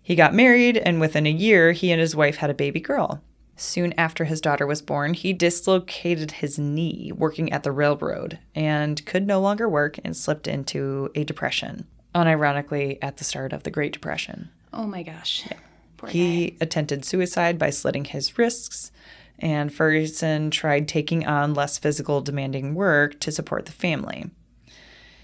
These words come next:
Speaker 1: He tried to be an insurance salesman and then a bartender and a whiskey peddler. He also sold secret carloads of booze to L and Ralph Capone
Speaker 2: Wow.
Speaker 1: at the Flower Hotel in Lafayette, Indiana.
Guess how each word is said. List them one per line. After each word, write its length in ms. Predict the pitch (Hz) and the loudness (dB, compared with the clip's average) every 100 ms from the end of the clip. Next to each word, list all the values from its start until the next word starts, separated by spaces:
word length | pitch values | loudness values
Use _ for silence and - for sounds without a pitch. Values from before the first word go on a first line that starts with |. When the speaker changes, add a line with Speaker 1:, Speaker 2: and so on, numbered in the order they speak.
| _ | _
Speaker 1:
He 140 | - 214 | -6 -4
tried 240 | 208 202 | 6 6
to 60 | 185 | 6
be 320 | 180 170 165 | 4 4 4
an 140 | 160 151 | 4 2
insurance 440 | 151 156 156 - | 0 0 -2 0
salesman 540 | 190 190 190 202 208 | 2 2 4 2 4
and 260 | 214 165 160 | 2 2 2
then 80 | 151 | 0
a 40 | |
bartender 720 | 147 208 196 - 165 156 156 156 | 4 6 6 2 2 4 4 4
and 160 | 180 | 4
a 40 | 196 | 4
whiskey 300 | 233 - 175 | 2 0 -2
peddler. 540 | 160 131 98 67 165 - _ - | 0 0 -2 -4 -8 -14 _ -8
He 240 | 180 175 - | 0 0 0
also 440 | - 156 151 160 | 2 2 4 2
sold 400 | 156 143 143 135 | 2 2 2 0
secret 360 | - 156 156 - | -2 -2 -2 -6
carloads 540 | - 147 147 147 147 | 0 2 4 2 2
of 200 | 143 131 | -4 -2
booze 420 | 151 143 170 220 | -2 2 2 0
to 540 | - 180 156 156 156 151 | 0 4 6 8 8 6
L 360 | 151 147 151 160 | 6 8 8 6
and 360 | 165 147 151 151 | 4 2 2 2
Ralph 260 | 156 139 - | 2 2 -2
Capone 560 | 185 151 139 175 214 | -4 -2 0 0 -2
Speaker 2:
Wow. 480 | 185 190 226 208 180 | -4 0 2 4 6
Speaker 1:
at 180 | 170 165 | 6 6
the 80 | 175 | 2
Flower 420 | 165 175 180 196 | 4 8 8 8
Hotel 540 | 151 156 151 151 147 160 | 4 0 4 6 6 6
in 220 | 160 151 | 2 0
Lafayette, 500 | 143 143 143 143 - | -2 -2 0 0 2
Indiana. 680 | 147 135 135 156 - - | -2 -2 0 0 0 -4